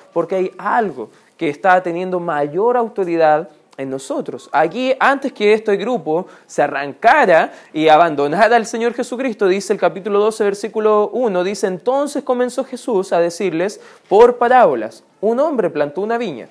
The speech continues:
y la cercó de vallado, cavó en lagar y edificó una torre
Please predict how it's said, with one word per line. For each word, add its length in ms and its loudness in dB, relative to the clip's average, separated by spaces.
y 80 -8
la 160 -4
cercó 500 -2
de 100 0
vallado, 440 2
cavó 560 2
en 220 -2
lagar 600 4
y 160 -4
edificó 400 -4
una 300 0
torre 540 2